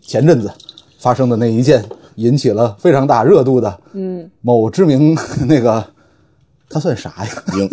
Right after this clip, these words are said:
Speaker 3: 影视人。
Speaker 1: <laughs> 呃，对，对，
Speaker 2: 影评人。
Speaker 1: 影评人，影评人。那个事儿，就是好多人在底下说油腻。其实我
Speaker 2: 你看了，哎，我真的想，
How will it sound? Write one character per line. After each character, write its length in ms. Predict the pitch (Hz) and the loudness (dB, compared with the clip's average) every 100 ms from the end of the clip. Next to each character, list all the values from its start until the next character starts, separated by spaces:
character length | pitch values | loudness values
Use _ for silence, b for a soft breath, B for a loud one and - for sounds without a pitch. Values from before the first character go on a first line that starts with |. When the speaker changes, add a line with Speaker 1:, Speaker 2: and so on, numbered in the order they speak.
| 90 | -4
Speaker 3:
影 60 | 92 | -4
视 140 | 95 | -2
人。 160 | 82 95 | -2 -2
Speaker 1:
<laughs> 40 | |
呃， 80 | 156 | 0
对， 160 | 196 156 | 2 2
对， 200 | - 147 | 2 2
Speaker 2:
影 220 | 214 196 | 2 2
评 200 | 151 139 | 2 2
人。 80 | - | 2
Speaker 1:
影 80 | |
评 80 | 139 | 2
人， 200 | 180 117 | 2 2
影 120 | 120 | 0
评 220 | 107 110 160 | -2 -2 -2
人。 240 | 107 101 - b b b b b b b b b b b b b | -2 -4 -12 b b b b b b b b b b b b b
那 140 | 151 131 | 0 2
个 100 | 110 | 2
事 140 | - | 2
儿， 140 | 110 | 0
就 120 | 98 165 | 2 -2
是 20 | |
好 200 | - 87 | -2 -2
多 100 | 139 | 0
人 140 | 143 | 2
在 100 | 151 | 0
底 200 | 143 - | -2 -6
下 160 | - 92 | -14 -14
说 200 | - 127 | -6 -4
油 280 | 117 95 90 98 165 | -4 -6 -8 -6 -4
腻。 220 | 214 117 - _ _ _ _ _ _ | -4 -6 -10 _ _ _ _ _ _
其 160 | - | -10
实 240 | 185 208 233 - - _ _ _ _ _ 113 | -6 -4 -4 -8 -20 _ _ _ _ _ -6
我 160 | 107 120 | -2 2
Speaker 2:
你 140 | 226 | 2
看 400 | 196 - 370 339 | 2 0 0 2
了， 80 | 214 - | 0 0
哎， 140 | 220 | -6
我 160 | - 190 | -4 -4
真 300 | 175 262 269 | -2 -2 0
的 180 | 277 226 | 0 -2
想， 340 | - 185 135 | -2 -6 -6